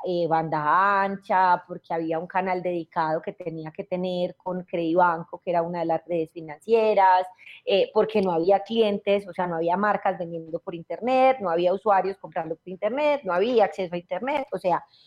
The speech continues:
era más o menos tener un Ferrari en las calles de Bogotá, pues, o sea, no tenés,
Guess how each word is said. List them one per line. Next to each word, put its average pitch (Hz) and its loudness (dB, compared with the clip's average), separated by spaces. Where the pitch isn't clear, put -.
era 226 4
más 285 -2
o 302 -2
menos 285 -2
tener 185 -2
un 262 -2
Ferrari 277 2
en 214 -4
las 190 0
calles 185 -6
de 175 -4
Bogotá, 175 -2
pues, 214 -2
o 180 -10
sea, 190 2
no 170 -8
tenés, 208 -4